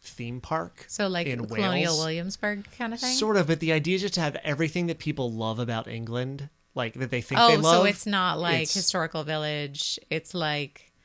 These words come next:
Speaker 1: It's like,
Speaker 2: Oh,
Speaker 1: it's like,
Speaker 2: here,
Speaker 1: it's,
Speaker 2: it's
Speaker 1: it's
Speaker 2: like
Speaker 1: that little
Speaker 2: teen
Speaker 1: London from Arrested Development.
Speaker 2: Yeah.
Speaker 1: Yeah, it's very much like that.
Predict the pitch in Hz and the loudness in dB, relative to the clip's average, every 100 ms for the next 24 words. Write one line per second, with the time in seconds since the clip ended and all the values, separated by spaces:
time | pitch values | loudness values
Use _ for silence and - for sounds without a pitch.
0 | _ _ _ _ - 170 - 170 185 214 | _ _ _ _ -4 -2 2 2 2 2
1 | 240 220 214 - 208 - 214 226 202 196 | 4 4 2 -2 0 2 2 2 2 2
2 | 180 175 170 151 160 170 165 - 151 135 | 0 2 4 4 4 2 0 -2 -2 -2
3 | 143 147 139 151 131 139 202 190 175 147 | -2 0 0 0 0 4 6 6 6 2
4 | 147 160 160 123 147 151 175 190 165 - | -2 2 4 4 0 0 2 2 0 -2
5 | 135 117 120 110 | -4 -4 -4 -4